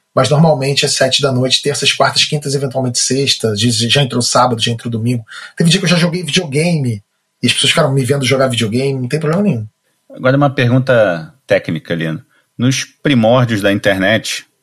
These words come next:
Speaker 2: aquela internet moleque lá, onde, quando tudo era mato, o Kibiloco teve um crescimento completamente orgânico, né?
Speaker 1: Sim.
Speaker 2: A partir disso,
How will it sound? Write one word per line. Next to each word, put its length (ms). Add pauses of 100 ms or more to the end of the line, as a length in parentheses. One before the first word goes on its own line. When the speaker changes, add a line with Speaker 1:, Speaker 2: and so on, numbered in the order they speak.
Speaker 2:
aquela 300
internet 560
moleque 460
lá, 200
onde, 280 (180)
quando 220
tudo 240
era 100
mato, 500 (680)
o 340
Kibiloco 480
teve 200
um 60
crescimento 920
completamente 600
orgânico, 580
né? 180 (220)
Speaker 1:
Sim. 400 (320)
Speaker 2:
A 80
partir 320
disso, 560